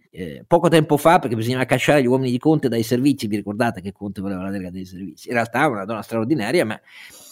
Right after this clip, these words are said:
che si è fatta guidando per anni in maniera impeccabile questo difficile incarico operativo che è la,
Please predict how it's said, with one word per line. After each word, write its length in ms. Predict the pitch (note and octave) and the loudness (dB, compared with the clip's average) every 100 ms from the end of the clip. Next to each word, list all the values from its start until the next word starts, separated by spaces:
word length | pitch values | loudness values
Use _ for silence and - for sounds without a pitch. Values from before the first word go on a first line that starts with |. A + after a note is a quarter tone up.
| - _ | -20 _
che 140 | G#2+ | -8
si 160 | - A2+ | -2 -2
è 40 | |
fatta 600 | - C3+ C3+ B2 G#2 F#2 | 4 4 4 -2 -4 -6
guidando 440 | _ G#2 G#2 B2+ G2+ | _ -8 -4 -4 -6
per 140 | G#2+ | -4
anni 180 | A#2+ A#2 | -4 -4
in 60 | G2+ | -4
maniera 220 | G#2+ G#2 | -4 -6
impeccabile 920 | F#2 A#2 C#3 C3 G#2 G2+ F2 - _ | -8 0 2 2 -2 -6 -8 -14 _
questo 280 | _ G2+ - | _ -18 -18
difficile 420 | F2+ F#2 D3 - A2 | -14 -4 -2 -2 -2
incarico 300 | A#2 A2 G2+ | -2 -4 -4
operativo 480 | G#2 G2+ D3+ D3+ | -8 -2 0 0
che 100 | G2 | 0
è 20 | F2+ | -6
la, 280 | F#2 D#2+ | -8 -10